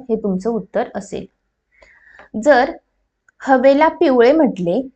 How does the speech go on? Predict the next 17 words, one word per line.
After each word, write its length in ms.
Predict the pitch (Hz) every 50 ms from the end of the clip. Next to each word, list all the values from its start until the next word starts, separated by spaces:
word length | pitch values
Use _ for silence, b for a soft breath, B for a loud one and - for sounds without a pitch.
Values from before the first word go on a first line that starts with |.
| _ _ _ _ _
पिवळ्याला 420 | - 262 247 240 240 240 240 240 247
निळे 260 | 247 254 247 262 302
म्हटले, 360 | 339 349 285 233 - 202 202
निळ्याला 400 | 208 220 220 220 220 220 226 226
आकाश 360 | 226 233 233 247 262 269 277
म्हटले, 300 | 285 277 262 262 208 202
आकाशाला 500 | 208 208 208 - 214 214 - 226 220 220
लाल 260 | 220 240 247 262 285 302
म्हटले 360 | 294 277 247 196 - 190 202
आणि 280 | 196 202 208 214 220
लालला 260 | 220 220 214 220 220 226
पाणी 320 | 226 - 269 254 262 302
म्हटले, 320 | 320 302 277 196 196 196 196
तर 80 | 208 226
पाण्याला 440 | 220 - 240 226 226 226 220 226 240
गुलाबी 340 | 233 247 254 269 269 269
म्हटले, 360 | 277 294 285 240 - - 190